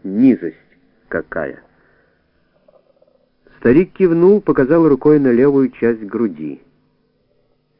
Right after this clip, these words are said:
"Это не сердце", сердито сказал Штирлиц,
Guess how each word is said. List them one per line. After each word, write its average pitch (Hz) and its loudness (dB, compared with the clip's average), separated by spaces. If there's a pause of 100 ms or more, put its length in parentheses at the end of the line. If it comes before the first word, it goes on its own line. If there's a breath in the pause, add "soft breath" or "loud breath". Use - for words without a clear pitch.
(180)
"Это 131 2
не 113 -2
сердце", 82 -6 (160)
сердито 92 -6
сказал 87 -6
Штирлиц, 87 -6